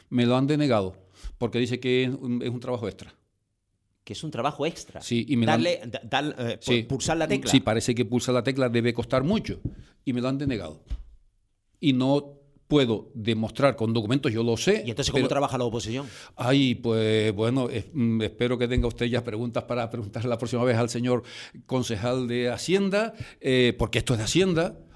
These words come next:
Speaker 1: o al señor alcalde, que cuando lo, lo entrevisté, ¿por qué no me dan el cierre del ejercicio del dos mil diecinueve para saber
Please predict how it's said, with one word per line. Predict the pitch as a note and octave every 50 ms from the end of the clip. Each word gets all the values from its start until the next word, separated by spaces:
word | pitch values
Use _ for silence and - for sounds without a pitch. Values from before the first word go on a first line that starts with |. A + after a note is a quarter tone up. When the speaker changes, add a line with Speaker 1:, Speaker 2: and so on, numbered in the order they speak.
| - -
Speaker 1:
o | - A#2+ A#2
al | A2+ A2
señor | - A2 A2 A2+ A#2
alcalde, | A2 G2+ - - F3+ F#3+ D#3 B2+ B2
que | A2+ A2+ G#2+ G#2+
cuando | A2+ G#2+ A2 A2 A2
lo, | A2 A2 G#2+ G#2+ G#2 G2+ G2+ G2+
lo | A2+ B2+ B2
entrevisté, | A#2 - A2 A2 A2 - C3+ A#2
¿por | - - D#3+ D#3 - D#3+
qué | - F3+ F3+
no | D#3+ D#3
me | D3+ D3 C3+
dan | C3+ C#3+ D#3+ F3+ D#3+ - - - _ _ - -
el | C3 B2+ C3 B2 - -
cierre | - - D#3 D#3+ C#3+ D3
del | D3 C3+ C3
ejercicio | B2 B2+ A#2+ D3 D#3 B2+ D3 C#3+ C3
del | A#2+ A#2+ B2 C3 C3 - A#2+ A#2
dos | A#2 G#2 F#2+
mil | A2+ C3 C#3 C#3
diecinueve | C3 C3 A#2+ - A2+ A#2+ C3+ C#3+ C#3 -
para | - A#2 A#2+
saber | - - A#2 C3 D#3 F#3